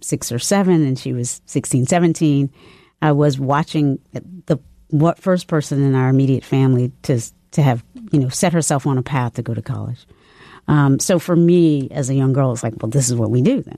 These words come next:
This is, we go to college." I didn't realize that really she was one of the only people <laughs> around me. And, um, you know, we were part of this first generation of four-year college grads. And so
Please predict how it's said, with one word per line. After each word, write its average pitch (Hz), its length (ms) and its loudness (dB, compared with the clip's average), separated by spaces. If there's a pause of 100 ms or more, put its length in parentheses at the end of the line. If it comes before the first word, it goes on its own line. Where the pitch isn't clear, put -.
This - 220 -20
is, - 120 -20
we 139 120 -2
go 117 120 -2
to - 60 -10
college." 196 320 -4 (680)
I 180 120 4
didn't 151 240 4
realize 147 420 0
that 123 220 -6
really 147 260 2
she 151 220 -4
was 135 320 -2 (800)
one 170 220 4
of 156 40 4
the 151 120 2
only 175 180 6
people 147 440 -6 (120)
<laughs> - 140 -6
around 139 680 0
me. 147 480 4
And, 131 300 0 (460)
um, 135 360 2 (540)
you 156 120 2
know, 135 100 0
we 139 160 0
were 131 100 0
part 147 220 -4
of 135 80 -4
this 135 140 -6
first 147 300 -4
generation 135 600 0
of 127 280 -2 (760)
four-year 147 420 0
college 127 480 -6 (180)
grads. 131 640 0 (560)
And 165 180 2
so 147 340 0